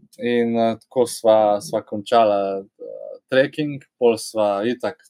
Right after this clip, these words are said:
ti si utrujen, ne, ker midva smo vse skupaj pol bila enih tako dvanajst dni, ne, po, po trekkingih, s tem ruzakom, šotori, vse skupaj, ne, s temi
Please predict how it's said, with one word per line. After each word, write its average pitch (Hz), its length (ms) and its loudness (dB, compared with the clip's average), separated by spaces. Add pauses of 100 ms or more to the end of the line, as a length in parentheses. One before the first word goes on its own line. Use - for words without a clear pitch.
ti 143 100 -8
si 120 160 -10
utrujen, 104 340 -8
ne, 101 80 -12
ker 131 140 -12
midva 151 140 0
smo 127 120 -14
vse 131 160 -12
skupaj 147 420 -10
pol 135 220 4 (640)
bila 120 280 -2
enih 117 200 -6 (220)
tako 110 240 -6 (240)
dvanajst 123 560 -2
dni, 147 260 -2
ne, 101 240 -8 (260)
po, 95 380 -4
po 104 80 -12
trekkingih, 143 640 -6 (400)
s 104 240 -16
tem 113 160 -4
ruzakom, 110 640 -4
šotori, 117 920 -2 (1500)
vse - 280 -10
skupaj, 156 480 0
ne, 117 160 0
s - 120 -12
temi 117 240 -2